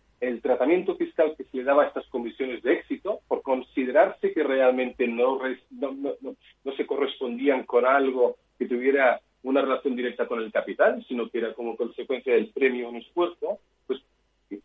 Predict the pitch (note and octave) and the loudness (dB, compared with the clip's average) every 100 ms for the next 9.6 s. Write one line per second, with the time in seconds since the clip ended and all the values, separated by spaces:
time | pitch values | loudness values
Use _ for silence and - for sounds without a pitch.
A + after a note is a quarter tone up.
0 | _ F3 G#3 G#3 - - B2+ B2+ D#3 - | _ -4 0 2 2 2 0 2 4 4
1 | C3 B2 B2+ A#2 A#2+ B2 C#3 F3 - F3 | 6 4 4 4 2 4 4 4 4 2
2 | - - _ _ - C#3 C3 B2+ B2+ B2+ | 0 -12 _ _ 0 2 2 0 0 -4
3 | C3 F3+ - G3 F3 C3+ A2 - - _ | -4 -6 -6 -6 -4 -2 -2 -2 -6 _
4 | _ - C3 C3 A#2+ B2 A2+ A2 C3+ C#3 | _ -4 -2 0 -2 -2 0 2 2 0
5 | C#3 C#3 D#3 C#3+ C3 - A2+ A2+ B2 B2 | 0 0 2 2 -2 -8 -8 -2 -2 -2
6 | C3+ - C3 A#2+ - A#2+ A#2 D#3+ F#3 _ | -8 -8 -8 -8 -10 -12 -4 -2 -2 _
7 | G3+ G#3 G3+ C#3+ B2 B2+ A#2 B2 C#3 D3+ | -6 -4 -2 -2 -4 -6 -6 -8 -4 -2
8 | C3+ B2+ A#2 A#2 A#2+ A2+ - A#2 - - | 0 -2 -6 -6 -6 -8 -12 -14 -14 -14
9 | E2+ - - A2+ - | -14 -14 -20 -10 -8